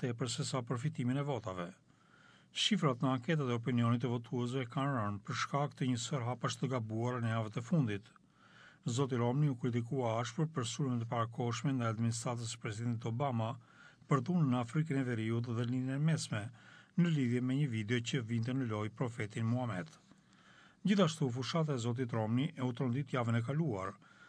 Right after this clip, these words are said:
nga publikimi i një video të regjistruar fshehurazi, e cila tregonte atë duke u thënë donatorëve të pasur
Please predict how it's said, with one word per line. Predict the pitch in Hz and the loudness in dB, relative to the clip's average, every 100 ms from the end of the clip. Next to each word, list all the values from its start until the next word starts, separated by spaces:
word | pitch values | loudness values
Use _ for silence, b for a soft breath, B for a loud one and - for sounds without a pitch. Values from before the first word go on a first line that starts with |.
| B | B
nga | - 131 | 2 4
publikimi | 120 127 120 120 160 156 139 | 4 0 -2 0 4 4 4
i | 117 117 | 2 2
një | 113 | 2
video | 120 123 139 | 0 0 -2
të | 139 117 | 0 0
regjistruar | 113 113 - 127 117 | 0 -2 -2 -2 0
fshehurazi, | - 135 110 113 110 127 165 - B B B B - | -2 0 0 0 -2 -2 -4 -6 B B B B -2
e | 135 | 0
cila | 123 214 185 143 | 2 2 4 2
tregonte | 139 123 143 160 139 | 0 2 4 4 4
atë | 120 147 | 2 2
duke | 147 123 120 | 2 2 0
u | 117 | 0
thënë | 175 160 | 2 4
donatorëve | 120 120 117 139 123 | 4 2 2 0 0
të | 120 | -2
pasur | 120 175 123 - 107 | 0 0 0 0 -2